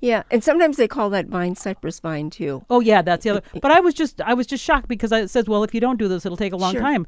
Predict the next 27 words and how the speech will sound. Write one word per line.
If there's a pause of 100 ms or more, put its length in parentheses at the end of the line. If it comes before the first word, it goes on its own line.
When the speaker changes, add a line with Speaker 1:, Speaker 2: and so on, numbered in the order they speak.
(120)
Speaker 2:
So
when
Speaker 1:
Sure.
Speaker 2:
they
popped
up
in
two
days,
and
then
the,
the, (200)
the,
uh,
runner
beans
weren't
up
yet,
I
was (220)
shocked.
Speaker 1:
Yeah. (300)
You
know, (100)
um,